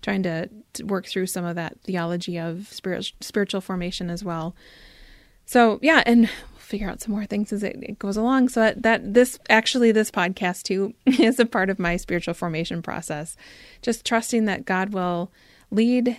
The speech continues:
and lead what different series I should have and guests. And sometimes I know that far ahead, which makes me comfortable. And sometimes I don't know it ahead of time, which makes me uncomfortable.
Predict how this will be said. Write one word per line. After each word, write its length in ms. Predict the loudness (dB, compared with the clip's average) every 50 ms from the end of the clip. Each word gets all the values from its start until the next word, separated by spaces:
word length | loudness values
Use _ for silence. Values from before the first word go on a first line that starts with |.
| -8 _ -8
and 420 | -4 -4 -2 -2 -2 -4 -4 -4
lead 420 | -2 0 0 0 0 0 -4 -6 -8
what 240 | -6 -4 -4 -4 -4
different 340 | -4 -6 -6 -6 -8 -8 -4
series 360 | -2 0 2 2 2 0 0 -4 -6
I 80 | -6
should 200 | -4 -4 -6 -6
have 340 | -4 -4 -4 -2 -2 -4 -4
and 160 | -4 -4 -2
guests. 640 | 0 0 0 0 -2 -6 -14 -16 -16 -16 -16 -16 -16 -16 _ -8
And 440 | -6 -4 -4 -2 -4 -4 -4 -6 -8
sometimes 440 | -6 -6 -4 -4 0 0 0 0 2
I 80 | 0
know 160 | 0 0 0 0
that 160 | -2 -2 -2
far 140 | -4 -4 -2
ahead, 340 | -2 -2 -2 -2 -2 -4 -6 _
which 160 | -14 -10 -8
makes 200 | -8 -8 -8 -8
me 80 | -10 -10
comfortable. 520 | -10 -10 -12 -10 -6 -4 -2 -2 -4 -4 -8 -18 -20 -20 -20 -20 -10
And 440 | -4 -2 0 2 2 2 2 0 0
sometimes 360 | 0 -2 0 0 0 0 2
I 220 | 2 2 2 0 0
don't 260 | -2 -4 -6 -4 -4
know 140 | -4 -4 -2 -2
it 60 | -4
ahead 240 | -6 -6 -8 -8 -8
of 100 | -10 -10
time, 260 | -10 -10 -10 -10 -12
which 180 | -12 -12 -14
makes 240 | -14 -16 -18 -18 -20
me 140 | -20 -20 -18
uncomfortable. 720 | -18 -18 -18 -18 -20 -18 -16 -16 -16 -16 -14 -16 -16 -16